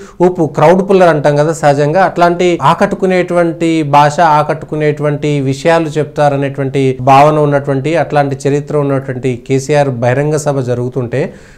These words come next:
కేసీఆర్ మాట్లాడుతున్న సమయంలో నాగార్జున సాగర్ హాలియాలో జరిగినటువంటి సభ నుంచి జనాలు అక్కడ నుంచి వెళ్ళిపోవడం మనం వీడియోలో కూడా చూసాం. అక్కడ నుంచి ప్రజలు వెళ్ళిపోయారు, ఖాళీ కుర్చీలు మిగిలాయి,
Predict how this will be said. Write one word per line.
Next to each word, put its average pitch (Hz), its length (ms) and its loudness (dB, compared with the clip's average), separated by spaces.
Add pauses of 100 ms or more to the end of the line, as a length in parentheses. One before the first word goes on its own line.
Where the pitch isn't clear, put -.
(160)
కేసీఆర్ 185 460 4
మాట్లాడుతున్న 165 720 2
సమయంలో 147 880 2
నాగార్జున 170 400 4
సాగర్ 165 300 2
హాలియాలో 156 600 2
జరిగినటువంటి 143 1040 -2 (340)
సభ 151 300 2
నుంచి 190 580 2 (440)
జనాలు 214 520 4
అక్కడ 202 260 2
నుంచి 202 200 0
వెళ్ళిపోవడం 185 640 4
మనం 143 180 2
వీడియోలో 175 380 2
కూడా 170 260 0 (100)
చూసాం. 180 360 -2 (100)
అక్కడ 165 180 0
నుంచి 170 200 -2
ప్రజలు 175 400 2
వెళ్ళిపోయారు, 190 540 4
ఖాళీ 175 360 2
కుర్చీలు 180 380 -4
మిగిలాయి, 180 460 0